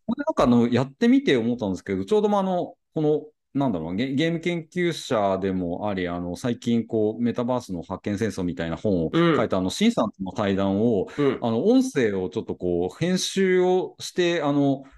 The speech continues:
Speaker 1: 間を詰めるってことをやってみたんですよね、
Speaker 2: あー、はいはいはい。
Speaker 1: この、
Speaker 2: はい。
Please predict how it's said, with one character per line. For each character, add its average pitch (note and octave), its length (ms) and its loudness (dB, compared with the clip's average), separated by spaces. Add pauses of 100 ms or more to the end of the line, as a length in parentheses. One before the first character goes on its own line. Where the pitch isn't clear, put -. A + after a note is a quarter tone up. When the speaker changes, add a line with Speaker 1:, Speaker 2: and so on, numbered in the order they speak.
(120)
Speaker 1:
間 B2+ 140 4
を A#3 120 6
詰 B3+ 220 0
め C4+ 120 4
る D3 120 0
っ - 20 -18
て G#2+ 80 -8
こ G2+ 80 -2
と - 80 -4
を F#2+ 40 2
や F#2+ 100 0
っ - 20 -4
て - 120 -20
み - 60 -2
た B2+ 220 2
ん - 20 -12
で D3 60 0
す D3 60 4
よ C3+ 60 2
ね、 - 0 -
Speaker 2:
あ - 0 -
ー、 - 20 0
は C3 80 2
い - 20 -6
は - 60 -8
い - 80 -8
は G2+ 60 -4
い。 A2 40 -6
Speaker 1:
こ B2 160 -6
の、 B2+ 80 0
Speaker 2:
は A2+ 60 0
い。 - 160 -6